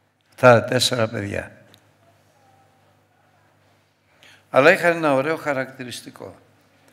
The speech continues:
που θέλω να το έχουμε όλοι μας.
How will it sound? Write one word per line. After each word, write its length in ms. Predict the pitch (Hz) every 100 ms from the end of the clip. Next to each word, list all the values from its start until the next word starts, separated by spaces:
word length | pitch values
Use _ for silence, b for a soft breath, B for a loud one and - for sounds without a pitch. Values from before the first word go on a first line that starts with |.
| b b b b -
που 440 | 113 113 107 98 92 98 - _ _ _ b b b b b -
θέλω 340 | 135 127 120
να 140 | 113
το 100 | 110
έχουμε 280 | 117 - 123
όλοι 200 | 101 87 85
μας. 320 | - -